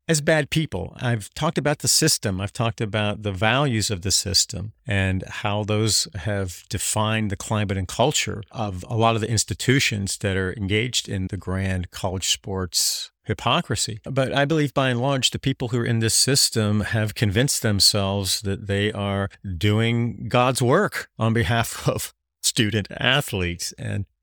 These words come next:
I think there's a lot of denial in that. And that goes back really to the propagandization of some of the mythology in college sports. And that goes back really a hundred years. And then Walter Byers really institutionalized that. And then as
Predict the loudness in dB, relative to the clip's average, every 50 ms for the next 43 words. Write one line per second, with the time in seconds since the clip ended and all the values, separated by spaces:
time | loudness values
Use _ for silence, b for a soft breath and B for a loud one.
0 | _ _ _ -2 0 0 2 2 2 2 2 2 2 0 0 -2 -4 -4 -2 0
1 | 0 2 2 2 2 2 2 2 0 -2 -4 -6 -6 -6 -4 -4 -4 -4 -6 -6
2 | -8 -8 -4 0 0 2 2 2 2 2 0 0 0 0 0 -2 -2 -2 -2 -2
3 | 0 0 -2 -2 -4 -4 -6 -6 -4 -4 -4 -6 -4 0 0 0 0 0 -2 -2
4 | 0 0 2 2 0 0 0 0 0 0 -2 -2 -2 -4 -4 -4 -4 -4 -4 -2
5 | -4 -4 -6 -6 -8 -6 -4 -4 -2 0 2 2 2 2 2 0 -2 -4 -6 -8
6 | -10 -8 -6 -6 -4 -2 -2 -2 -2 -2 -4 -4 -4 -4 -4 -4 -4 -2 0 0
7 | 0 0 0 0 0 0 0 -2 -2 -2 -2 -2 -2 -2 0 0 0 0 -2 -2
8 | -2 -2 0 0 -2 -2 -4 -4 -6 -8 -8 -6 -4 -2 -2 0 0 -2 -2 -4
9 | -4 -2 0 0 0 2 0 0 0 -2 -4 -6 -6 -8 -6 -4 -2 -2 -2 -2
10 | -2 -2 -2 -2 -2 -2 -4 -4 0 0 2 2 2 0 0 0 -2 -2 -2 -2
11 | -2 -2 -2 -2 -2 -4 -4 -4 -4 -4 -6 -8 _ -4 0 0 2 2 2 2
12 | 0 -2